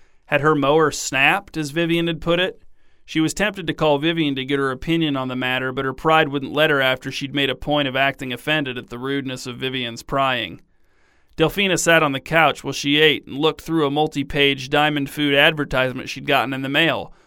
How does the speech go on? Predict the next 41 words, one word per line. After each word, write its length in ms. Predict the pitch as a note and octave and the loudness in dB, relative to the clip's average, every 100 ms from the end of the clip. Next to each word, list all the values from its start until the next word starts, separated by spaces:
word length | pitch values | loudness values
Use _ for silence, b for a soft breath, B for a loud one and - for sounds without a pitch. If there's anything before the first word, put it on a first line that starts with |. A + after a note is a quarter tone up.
| b | b
hoping 340 | - F3+ E3+ D3 | 2 2 4 0
that 140 | C#3 | 2
there 140 | D3+ C#3+ | 2 2
would 120 | C3+ | 2
be 120 | C#3 | 0
a 60 | C3+ | -2
sale 420 | - F3+ F3+ C#3 | 2 4 4 4
on 180 | C3 C3+ | 0 -2
something 440 | D3+ C#3 C3+ C#3 | -2 -2 -2 -6
she 200 | - C#3 | -4 -2
really 300 | C3+ D3 D3 | 0 0 0
loved 500 | D3 D#3 D3+ - - | 2 2 0 -6 -6
to 80 | D#3+ | -4
eat 320 | C#3 G3 G3+ | -2 -4 -4
this 240 | B2+ B2 C3 | -8 -6 -4
week. 380 | A#2+ G#2 - - _ _ _ b b b b - | -4 -4 -8 -20 _ _ _ b b b b -10
She 160 | F3 | 0
had 120 | E3+ | 4
just 200 | F#3+ G#3 | 4 2
finished 380 | - F#3 F3+ - | 0 2 2 0
the 80 | C#3+ | -6
chips 400 | - E3 E3 D#3+ | 0 2 2 2
and 100 | C#3+ | -2
was 140 | C#3 | -2
napkining 640 | C3+ D#3+ E3+ E3+ D#3 D3+ C#3+ | 2 2 2 0 -2 -2 -2
her 120 | C3+ | -4
face 400 | - E3 D3+ - | 2 4 4 0
before 380 | C3+ - D3+ C#3 | -12 -2 0 0
giving 260 | C#3+ C#3+ | 0 0
the 140 | C#3 C#3+ | 0 2
ice 220 | D3 - | 0 -2
cream 260 | D3 C#3 | -4 -4
sandwiches 540 | C#3 D#3+ D#3+ D3+ C3+ B2+ | -2 0 0 -2 -6 -6
her 100 | B2+ | -6
full 240 | C#3 C3+ | -4 -4
attention 500 | C3 D3+ D#3 - C3 | -2 -2 -4 -4 -8
when 100 | B2+ | -6
her 100 | B2+ | -8
cell 260 | - D#3 D#3 | -2 0 0
phone 300 | C#3 A#2+ A#2 | -2 -8 -6
rang. 360 | A#2 G#2 B2 | -6 -6 -10